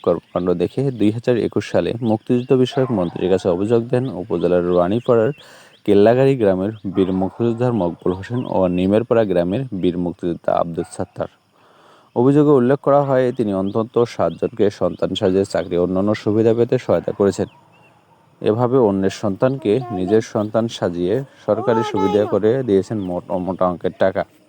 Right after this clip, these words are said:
অভিযোগ পাওয়ার পর মুক্তিযোদ্ধা মন্ত্রণালয়ের নির্দেশে তদন্তে নামে দুদক।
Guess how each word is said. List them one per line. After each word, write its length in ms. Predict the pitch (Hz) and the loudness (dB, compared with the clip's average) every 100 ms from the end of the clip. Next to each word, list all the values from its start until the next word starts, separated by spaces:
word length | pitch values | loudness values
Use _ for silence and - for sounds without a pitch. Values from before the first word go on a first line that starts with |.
| _ _ _ _ - - _ - | _ _ _ _ -20 -20 _ -2
অভিযোগ 380 | 107 123 147 - | 0 2 2 2
পাওয়ার 200 | 139 135 | 2 2
পর 320 | 139 147 143 | 2 2 0
মুক্তিযোদ্ধা 760 | 117 98 98 113 113 113 131 127 | -2 -4 -4 -2 -2 -2 -2 0
মন্ত্রণালয়ের 880 | 113 92 - 90 98 104 92 90 139 - _ - | 0 -2 -4 -4 0 4 4 4 0 -4 _ -10
নির্দেশে 580 | 104 104 117 123 147 139 - | -4 -4 -2 0 0 0 0
তদন্তে 380 | 110 117 117 104 | -2 -2 0 0
নামে 220 | 90 87 | 0 -2
দুদক। 300 | 92 87 | 0 -2